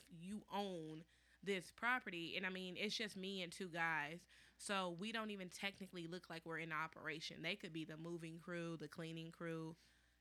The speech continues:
It's not like a fire marshal's gonna know. Um, so I'm like, "Yeah." So pretty much, you know, an hour kinda goes by fast. He ends up sending me the money. I refund the guy, let him finish his shoot, because by the time he sent me the money back, they only had fifteen minutes left.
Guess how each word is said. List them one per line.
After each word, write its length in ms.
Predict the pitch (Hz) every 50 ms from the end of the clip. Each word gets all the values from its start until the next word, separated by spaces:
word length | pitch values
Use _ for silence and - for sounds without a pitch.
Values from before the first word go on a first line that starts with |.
| _ _ - _ _ - - _ _ - 208
It's 140 | 202 - -
not 120 | 202 202
like 140 | 202 190 -
a 60 | 170
fire 340 | - - 175 175 175 170 165
marshal's 400 | 165 165 170 165 - - 160 151
gonna 260 | 165 165 165 160 165
know. 360 | 160 160 160 160 - - 196 - _ _ _ - - - - - - - _
Um, 640 | 185 208 214 190 185 185 151 165 160 156 156 160 190 - _ _ - -
so 160 | - - 262
I'm 340 | 262 254 254 254 262 262 269
like, 360 | 277 269 269 269 269 269 269 -
"Yeah." 320 | 220 233 254 247 226 226
So 400 | 214 - 226 214 208 208 208 214 175 - - - - 196 - - -
pretty 240 | - - 269 262 254
much, 340 | 247 233 214 208 202 - - -
you 140 | 220 247 254
know, 140 | 233 214 196
an 80 | 190
hour 500 | 190 202 214 214 202 190 175 170 170 175 - _ - 190 -
kinda 220 | - 208 208 185 175
goes 260 | 156 170 165 165 160
by 200 | 175 156 156 160
fast. 460 | 170 - 147 151 147 - - - - - - - - - - - -
He 200 | - 220 220 214
ends 120 | 220 214 233
up 120 | 226 202
sending 300 | 180 - 202 202 214 214
me 100 | 214 214
the 100 | 214 208
money. 300 | 202 185 180 180 175 175
I 80 | 170 165
refund 440 | 165 175 180 180 - 190 190 190 190
the 60 | 190
guy, 540 | 175 175 165 165 165 160 160 160 160 160 165 175
let 180 | 175 175 175
him 140 | 185 202 190
finish 260 | 185 196 190 190 165 -
his 120 | 196 175
shoot, 260 | - - 170 165 156 -
because 200 | 170 - 185 165
by 120 | 170 170
the 60 | 160 165
time 220 | - 190 175 180
he 100 | 185 196
sent 160 | 185 - 185 175
me 60 | 175
the 80 | 170
money 220 | 165 170 180 175 165
back, 200 | 170 160 160 -
they 120 | 170 170
only 160 | 165 170 170
had 180 | 180 170 160 160
fifteen 360 | - - 160 - - 175 170 165
minutes 260 | 160 156 160 160 -
left. 300 | 160 156 151 151 175